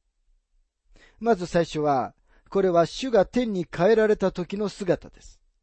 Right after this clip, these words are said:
そして同時にこれは、主がもう一度地上に戻って来られる時の姿なのです。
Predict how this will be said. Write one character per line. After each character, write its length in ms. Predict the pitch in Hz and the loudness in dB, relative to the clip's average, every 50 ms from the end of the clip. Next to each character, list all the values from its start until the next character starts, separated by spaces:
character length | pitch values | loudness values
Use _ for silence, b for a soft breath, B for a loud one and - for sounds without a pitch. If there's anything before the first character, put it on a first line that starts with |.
| _ _ _ _ _ _ _ _ _ _ _ _ _ _ _ _ _ _ _ _ _ _ _ _ _ _ b b b b b b | _ _ _ _ _ _ _ _ _ _ _ _ _ _ _ _ _ _ _ _ _ _ _ _ _ _ b b b b b b
そ 140 | - 214 | -8 -8
し 40 | 202 | 0
て 120 | - 214 190 | 0 0 2
同 200 | 165 190 190 180 | 4 2 2 2
時 140 | 160 180 | 0 -4
に 80 | 175 180 | -6 -6
こ 140 | - - 170 | -4 -2 0
れ 80 | 170 | 2
は、 280 | 165 170 180 202 220 - _ _ _ _ _ | 6 6 6 4 4 -2 _ _ _ _ _
主 220 | - - - 262 | -16 -10 -8 0
が 160 | 220 214 185 | 2 2 2
も 240 | 175 175 185 214 247 | 2 2 -2 -2 -2
う 80 | 254 247 | -2 -4
一 160 | - - 220 | -8 -10 -2
度 140 | 247 226 202 | 0 0 0
地 240 | - - - 185 170 | 0 -4 -12 -12 -8
上 240 | 190 240 240 240 | -6 -4 -4 -4
に 120 | 226 220 202 | -2 -2 -4
戻 300 | 185 175 175 175 226 254 | -2 -4 -4 -4 -4 -6
っ 60 | 254 | -6
て 180 | - - 214 - | -4 -4 -4 -4
来 180 | - - 180 | -4 -6 0
ら 140 | 180 196 208 | 2 2 4
れ 100 | 202 208 | 4 2
る 120 | 190 190 | 0 -2
時 280 | - - 180 - - 208 | -4 -6 -8 -8 -8 -6
の 140 | 208 220 196 | -6 -6 -6
姿 480 | - - - - - 180 - - 180 | -6 -8 -4 0 0 0 2 2 0
な 140 | 165 139 110 | -2 -2 -10
の 60 | 78 | -14
で 100 | - - | -18 -20
す。 180 | - - - | -20 -20 -20